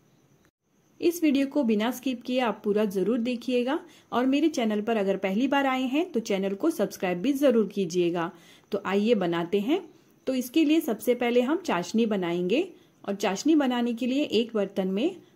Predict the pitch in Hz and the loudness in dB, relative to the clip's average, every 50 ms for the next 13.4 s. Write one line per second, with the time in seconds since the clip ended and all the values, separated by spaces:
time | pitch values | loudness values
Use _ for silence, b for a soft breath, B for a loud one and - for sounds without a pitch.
0 | b _ - 233 214 202 196 196 190 185 185 180 247 294 - - 202 196 190 185 | b _ -2 0 2 2 2 2 0 0 0 0 -2 -2 -2 -2 -2 -2 -2 -2
1 | 202 214 208 - 240 220 208 233 220 226 226 254 311 330 - - 214 190 180 180 | -2 -4 -2 -4 -4 -2 -2 -2 -2 0 2 2 2 2 2 0 0 2 2 2
2 | 220 339 392 - - - _ _ _ _ _ _ - 254 277 226 233 226 233 269 | 2 0 -2 -4 -8 -20 _ _ _ _ _ _ 0 0 0 0 0 0 2 4
3 | 285 302 294 294 285 302 294 294 - 226 208 202 220 247 233 247 247 220 247 311 | 4 6 6 4 4 4 2 2 2 0 2 2 2 2 2 0 0 0 0 0
4 | 349 294 - - 208 202 196 202 208 226 302 381 381 - 202 185 185 190 185 180 | 0 0 -2 -2 -2 -2 -2 0 0 0 -2 0 0 0 0 2 0 0 0 0
5 | 190 190 180 170 170 175 180 180 175 247 349 440 B B B B B B B B | 0 0 0 0 0 0 0 2 2 0 0 -2 B B B B B B B B
6 | _ _ _ - - - - 202 208 185 208 202 202 - 226 208 226 226 233 233 | _ _ _ -6 -6 -4 -4 -4 -2 -2 -2 -2 0 0 0 0 0 -2 -2 -2
7 | 247 254 254 208 185 185 185 196 196 202 196 196 202 196 196 208 202 208 208 - | -2 -2 -2 -2 0 0 0 0 0 0 0 0 0 2 2 4 2 2 0 -2
8 | 226 262 349 381 - - - _ _ _ _ _ _ _ _ _ _ _ _ _ | -2 0 0 -2 -4 -10 -20 _ _ _ _ _ _ _ _ _ _ _ _ _
9 | _ _ _ _ _ _ _ _ _ - - 233 226 220 220 - - - 269 320 | _ _ _ _ _ _ _ _ _ -6 -4 -2 -2 -2 -4 -6 -4 -2 -2 -2
10 | 381 349 - - - 175 170 - - 214 - _ _ b b b b _ _ - | -2 -4 -6 -4 -4 -4 -4 -4 -4 -4 -4 _ _ b b b b _ _ -4
11 | - - - 254 302 302 - 320 294 294 285 285 285 277 277 277 277 254 208 185 | -4 -2 -2 -2 -2 -2 -2 0 0 0 0 0 0 0 0 0 -2 -4 -6 -6
12 | - - 220 233 233 233 220 220 220 254 240 226 208 190 208 202 202 190 180 175 | -4 -2 -2 0 0 0 -2 -2 -2 -4 -4 -2 -2 -2 -4 -4 -2 -2 -2 -2
13 | 180 180 180 185 196 233 302 | -2 -2 -2 -2 -2 -2 -2